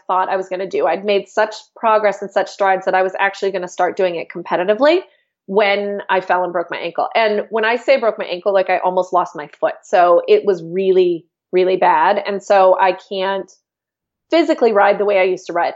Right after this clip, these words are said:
I'm actually a much better rider right now, only because I've had to learn how to truly ride, be really balanced and, and all these, like, great things. But I'm not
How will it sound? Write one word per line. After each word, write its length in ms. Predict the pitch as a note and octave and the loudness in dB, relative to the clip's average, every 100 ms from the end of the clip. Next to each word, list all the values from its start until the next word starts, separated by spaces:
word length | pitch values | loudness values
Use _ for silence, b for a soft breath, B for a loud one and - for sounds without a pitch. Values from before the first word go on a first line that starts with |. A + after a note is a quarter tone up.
| _ | _
I'm 140 | A#3+ A#3 | -4 -4
actually 500 | A3+ C4 - C4+ A3 | -4 -6 -6 -2 -2
a 40 | G3 | -2
much 240 | F#3+ F#3+ F#3 - | -4 -8 -8 0
better 260 | G#3 G#3 | 2 2
rider 600 | F#3+ F3+ E3+ F#3 A3 C#4 C#4+ | 0 0 0 2 2 2 2
right 220 | C#4 C4 | 0 2
now, 340 | D4 D#4 E4+ - | 0 -2 -4 -2
only 180 | G#3 G#3 | 2 2
because 200 | G#3 G3+ | 2 0
I've 100 | G3+ | -2
had 140 | G3+ | -2
to 80 | F#3+ | -2
learn 260 | F3+ F3+ F3+ | -2 -2 -2
how 280 | F#3 F3 E3+ - | 0 -2 -2 0
to 360 | F#3 F3+ E3+ - | 2 2 -2 -6
truly 320 | - F#3 F#3+ | -2 2 2
ride, 380 | G#3 A#3+ C#4 D#4 - _ _ _ - | 2 2 2 0 -6 _ _ _ -6
be 120 | G3+ | 0
really 240 | G3 G3 | 2 2
balanced 600 | E3+ - F#3+ A3 G#3+ - | 0 -4 -4 -4 -6 -4
and, 340 | G3 F3+ E3+ - | -4 -4 -6 -4
and 160 | F#3+ | -2
all 160 | - G3 | 2 4
these, 180 | G#3 F#3+ | 4 4
like, 160 | F3 | 0
great 300 | - F#3 F#3 | 2 0 2
things. 320 | D#4 E4+ A#3 - | 0 0 -2 0
But 320 | G3+ G3+ G3+ B B B | 2 4 2 B B B
I'm 180 | G#3 G#3 | -6 -4
not 260 | G#3 G3+ | -4 -6